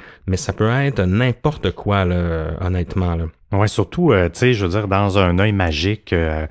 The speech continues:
Speaker 2: euh, tu sais, s'il y a une fenêtre qui éclairait l'œil, euh, tu sais, l'œil magique au moment
Speaker 1: Oui,
Speaker 2: que
Speaker 1: ça
Speaker 2: tu prenais la
Speaker 1: déforme un
Speaker 2: photo,
Speaker 1: peu.
Speaker 2: c'est ça, il peut y avoir plein de, de, de perceptions modifiées, justement.
Speaker 1: Donc, on dirait qu'il y a une genre de forme derrière, euh,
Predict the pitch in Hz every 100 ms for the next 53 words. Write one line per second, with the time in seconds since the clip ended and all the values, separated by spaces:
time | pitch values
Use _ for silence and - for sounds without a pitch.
0 | - - - _ 85 82 110 - 98 87
1 | - 104 110 110 - 90 - 90 - 98
2 | 87 87 90 87 98 104 104 95 85 82
3 | 80 80 - 98 85 90 90 85 113 101
4 | 87 95 113 101 95 95 98 107 113 101
5 | 87 110 117 110 101 90 - 107 95 85
6 | 82 90 - 95 101 92 80 78 73 -
7 | 87 - 87 - 98 92 78 - - 90
8 | - 76 73 82 - - - 110 104 120
9 | 104 117 175 - 113 98 135 131 95 -
10 | - 143 156 139 113 101 95 98 117 131
11 | 104 95 92 90 87